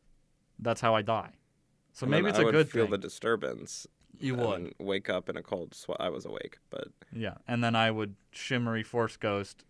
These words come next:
Speaker 1: guide you th-, through the rest of your journey. Am I your Obi-Wan now?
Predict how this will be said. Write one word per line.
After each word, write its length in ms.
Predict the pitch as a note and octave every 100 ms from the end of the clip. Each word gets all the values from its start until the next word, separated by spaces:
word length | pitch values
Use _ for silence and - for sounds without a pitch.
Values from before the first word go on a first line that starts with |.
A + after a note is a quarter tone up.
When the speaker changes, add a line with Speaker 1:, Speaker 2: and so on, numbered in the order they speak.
| -
Speaker 1:
guide 320 | A#2 A2+ G#2
you 260 | G2+ G2 G2+
th-, 140 | - F#2+ -
through 100 | G#2+
the 100 | G#2
rest 220 | G#2 -
of 80 | -
your 100 | -
journey. 460 | - G#2 F#2+ - - _ _ _ _ _
Am 100 | A#2
I 80 | B2+
your 260 | C4+ E4 C#3
Obi-Wan 600 | D#3 E3+ A2+ G2+ G#2 C#3+
now? 240 | D#3 F#3+